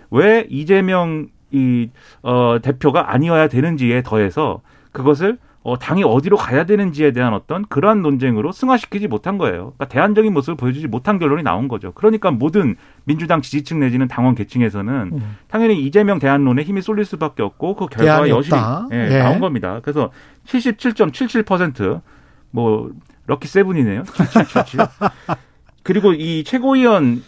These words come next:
Speaker 1: 이 득표도 마찬가지거든요.
Speaker 2: 음.
Speaker 1: 지금, 어, 현장에서 대의원 투표는 좀 다를 것이다라는 기대가 있었는데 물론 이 대의원 표심이 정청래 이 최고위원한테는 좋지 않았습니다. 사 등 했는데 하지만 총합을 해보면은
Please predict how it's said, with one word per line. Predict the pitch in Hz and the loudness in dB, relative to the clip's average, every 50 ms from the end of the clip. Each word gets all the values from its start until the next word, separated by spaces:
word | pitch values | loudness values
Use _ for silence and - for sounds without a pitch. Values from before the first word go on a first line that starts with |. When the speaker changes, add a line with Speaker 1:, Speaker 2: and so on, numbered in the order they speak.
| _ _ _ | _ _ _
Speaker 1:
이 | 156 156 156 151 143 143 135 131 127 - | -8 -4 -2 0 2 2 2 0 -2 -4
득표도 | - 135 - 185 185 180 | -10 -6 -4 -2 -2 -2
마찬가지거든요. | 143 - - 190 220 233 247 226 208 143 131 104 104 101 92 85 82 165 | -2 -2 0 0 0 2 2 2 2 0 0 0 -2 -4 -4 -4 -2 -2
Speaker 2:
음. | 156 151 151 143 135 131 127 117 110 113 120 123 127 - - _ | 0 0 0 0 -2 -2 -4 -6 -8 -10 -12 -14 -16 -18 -20 _
Speaker 1:
지금, | _ - 160 165 175 156 139 120 110 - - - - - - _ - | _ -6 -2 0 2 2 2 0 -2 -6 -12 -20 -20 -20 -20 _ -6
어, | - 131 127 123 120 113 113 113 120 | -2 0 2 2 2 2 2 0 2
현장에서 | 131 208 233 220 233 220 202 190 170 | 2 2 4 4 4 2 2 2 0
대의원 | - 127 147 196 220 226 208 | 2 2 4 6 4 4 2
투표는 | - 202 - - 190 170 160 175 151 | 0 -4 -2 0 2 2 2 0 -2
좀 | 175 151 | -4 -8
다를 | - - - 151 196 220 | -8 -4 2 2 2 4
것이다라는 | - 196 - - - 143 113 113 131 139 139 | 2 -2 -4 -2 -2 0 0 2 0 -2 -2
기대가 | - 131 127 147 139 123 | -2 0 2 2 4 2
있었는데 | 107 - - 113 104 98 90 90 120 143 127 95 87 | 0 0 -4 -4 -4 -6 -6 -4 -4 -4 -4 -4 -6
물론 | 98 123 151 180 160 120 98 - - - - - _ _ | -6 -4 -2 -2 -2 -2 -2 -6 -10 -18 -20 -20 _ _
이 | - 139 143 139 | 0 2 2 2
대의원 | - 123 143 185 196 190 185 | 4 4 4 4 4 2 2
표심이 | - - 269 - 269 233 208 226 226 | 2 0 0 2 2 4 4 2 2
정청래 | - - 147 165 - 240 240 233 220 214 196 175 165 147 135 123 113 113 - - - - _ _ _ | 0 -2 -4 -2 0 0 2 2 2 2 2 2 2 0 0 0 -2 -4 -8 -16 -20 -20 _ _ _
이 | - 135 139 135 131 127 123 120 110 117 117 | -6 -4 -2 0 0 0 -2 -2 -4 -6 -4
최고위원한테는 | - 214 214 220 214 208 180 170 151 143 135 123 131 123 147 170 | -2 0 2 4 4 4 4 4 4 4 2 2 2 0 0 0
좋지 | - 147 - - 175 | -2 -4 -2 0 0
않았습니다. | 117 120 147 151 - 117 101 87 - 85 117 170 - _ _ - - | 2 2 0 0 -2 -4 -6 -6 -6 -8 -12 -12 -16 _ _ -20 -20
사 | - - 110 135 | -8 -2 -2 0
등 | 143 170 160 | 0 2 2
했는데 | 139 117 107 98 87 87 139 135 107 85 - - _ _ _ _ | 2 2 0 -2 -4 -4 -4 -4 -4 -6 -8 -12 _ _ _ _
하지만 | - 208 202 214 214 214 208 | -8 -4 0 0 0 0 0
총합을 | - - 254 262 247 220 196 180 | -2 -2 2 2 2 2 2 -2
해보면은 | 196 190 196 175 143 117 110 151 190 247 | -2 -2 -2 -2 -2 -2 -2 -2 -4 -6